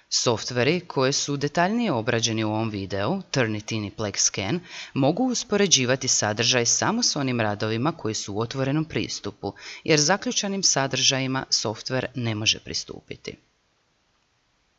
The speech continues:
Softver mi je u radu sve citate koji su unutar navodnih znakova i ispravno referirani označio kao sadržaj koji se podudara sa nekim drugim.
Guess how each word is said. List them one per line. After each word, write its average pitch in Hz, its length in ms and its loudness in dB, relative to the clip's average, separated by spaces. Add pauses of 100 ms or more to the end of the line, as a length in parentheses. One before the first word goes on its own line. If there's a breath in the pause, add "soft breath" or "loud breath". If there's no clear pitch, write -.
(1000 loud breath)
Softver 254 640 2
mi 160 140 4
je 127 80 2
u 117 120 2
radu 101 320 0
sve 165 260 4
citate 113 540 -2
koji 110 240 -6
su - 200 -6
unutar 147 340 -2
navodnih 107 480 -2
znakova 107 560 -2 (300 loud breath)
i 147 120 2
ispravno 117 640 0
referirani 110 880 -2 (240 loud breath)
označio 151 560 2
kao 180 240 0
sadržaj 156 600 2
koji 131 240 0
se - 160 -2
podudara 147 580 -2
sa - 180 -2
nekim 120 360 -4
drugim. - 400 -4